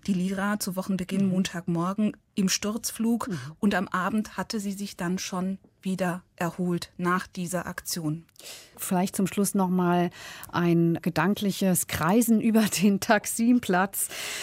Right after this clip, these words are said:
Speaker 2: Da haben wir ja gegenüber von diesem A K M, das am Freitag neu eingeweiht wird, diese neue Taksim-Moschee, ein Wunschprojekt von Erdogan. Was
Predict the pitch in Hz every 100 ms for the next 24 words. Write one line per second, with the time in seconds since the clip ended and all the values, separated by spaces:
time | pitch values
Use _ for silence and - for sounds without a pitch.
0 | - 185 185 220 226 214 202 202 220 220
1 | 247 247 247 208 202 196 208 208 202 208
2 | 190 208 208 185 220 190 180 180 - 180
3 | 170 175 185 180 180 175 180 170 175 185
4 | 180 175 160 165 165 160 170 170 - 175
5 | 175 - - - - - 175 160 175 170
6 | 160 165 165 160 170 - - 214 208 190
7 | 175 - 180 180 180 - - - 165 156
8 | 147 214 233 - 214 208 196 - 190 -
9 | 160 180 180 175 175 - - - - -
10 | - 170 247 -